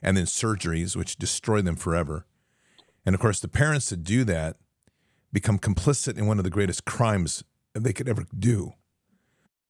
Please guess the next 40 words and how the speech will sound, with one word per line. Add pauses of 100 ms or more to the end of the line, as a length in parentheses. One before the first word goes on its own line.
(960)
That
crime
being
the
crime
of
a, (840)
of
mutilating
your
own
child. (640)
And
they
will
forever
defend
that
transgender
moment
because
they
will, (120)
they
can't
face,
most
of
them
can
never
face (300)
the
requirement
of
what
it
takes
to
be